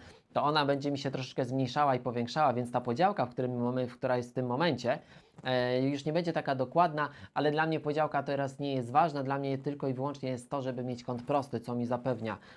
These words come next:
o, to właśnie i to, żeby mieć coś, co mi poprzesuwa, e, moją ekierkę. No więc słuchajcie, do dzieła. Zobaczcie, mam,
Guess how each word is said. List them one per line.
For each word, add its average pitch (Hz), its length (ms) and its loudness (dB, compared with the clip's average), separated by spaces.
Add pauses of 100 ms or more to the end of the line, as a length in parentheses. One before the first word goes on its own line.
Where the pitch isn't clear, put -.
(160)
o, 107 260 2 (160)
to 156 140 4
właśnie 160 500 -2 (260)
i 151 280 -4
to, 143 160 2
żeby 131 220 -2
mieć 123 360 -6 (140)
coś, 143 200 -6
co 127 140 -4
mi 123 180 -4
poprzesuwa, 120 840 -2 (360)
e, 113 40 -4
moją 113 340 -2
ekierkę. 120 540 -2
No 156 160 0
więc 165 160 0
słuchajcie, - 380 -6 (460)
do 156 120 8
dzieła. 123 300 0 (420)
Zobaczcie, 127 340 2
mam, 208 220 4